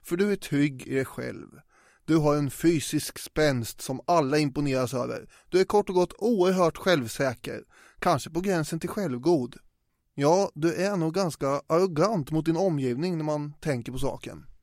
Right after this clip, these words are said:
Just då, precis när du med ett leende beundrar dina biceps, händer det. Inom loppet av fem minuter är din värld kastad över ända. Via ett telefonsamtal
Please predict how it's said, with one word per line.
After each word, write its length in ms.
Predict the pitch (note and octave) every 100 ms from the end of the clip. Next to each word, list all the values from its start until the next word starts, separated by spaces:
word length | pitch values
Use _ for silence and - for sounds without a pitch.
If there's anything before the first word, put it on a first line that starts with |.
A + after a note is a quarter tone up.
| _ _ _ _
Just 300 | - G#3 -
då, 240 | - F3+ C3+ - - - -
precis 500 | F3 G#3 G3 D3+ E3
när 160 | E3
du 100 | E3+
med 140 | E3+ E3
ett 100 | E3
leende 480 | F3+ D3+ C#3 D3+
beundrar 400 | C#3 D#3 D3+ C#3+
dina 180 | C#3+ C#3+
biceps, 540 | C#3+ C3 A2 C3+ C#3+ - - -
händer 420 | F#3+ D#3+ B2+ C#3
det. 220 | C#3+ - _ _ _
Inom 220 | F#3 F#3+ G3
loppet 340 | F3 F#3 F3
av 100 | F3+
fem 280 | - G3 F3+
minuter 460 | F3 D#3 C3+ D#3
är 100 | C#3
din 140 | C#3+ C#3+
värld 320 | D3 D#3 C3+
kastad 440 | - E3 - D3
över 200 | C#3+ D3
ända. 360 | D3 B2 B2+ - - _ -
Via 260 | D3+ E3 C#3+
ett 80 |
telefonsamtal 1000 | - D#3 - G#3+ D#3 B2+ C3 - G3 C#3+